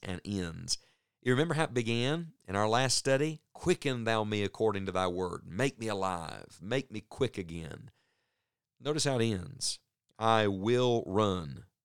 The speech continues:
the way of thy commandments." You might want to circle in verse twenty-five the word "quicken," and in verse thirty-two the word "run" and connect the two in your Bible and in your thinking.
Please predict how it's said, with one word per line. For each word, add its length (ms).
the 80
way 220
of 100
thy 160
commandments." 560
You 100
might 220
want 140
to 40
circle 460
in 180
verse 180
twenty-five 500
the 60
word 260
"quicken," 500
and 180
in 120
verse 180
thirty-two 640
the 120
word 280
"run" 480
and 320
connect 300
the 80
two 260
in 120
your 140
Bible 440
and 160
in 80
your 140
thinking. 460